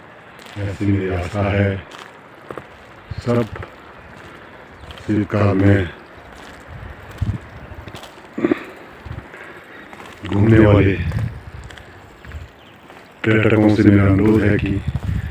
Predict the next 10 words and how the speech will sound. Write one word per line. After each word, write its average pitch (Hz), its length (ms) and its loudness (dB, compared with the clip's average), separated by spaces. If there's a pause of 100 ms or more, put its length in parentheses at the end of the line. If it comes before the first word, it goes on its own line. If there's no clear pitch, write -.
(180)
एक 101 160 -2
बार 101 180 -2
ज़रूर 107 580 6 (840)
उर्गम 98 300 0
घाटी 101 360 0 (1300)
में 95 220 -2
पधार 101 400 2
कर 101 220 4 (1080)
यहाँ 98 280 2
के 101 180 2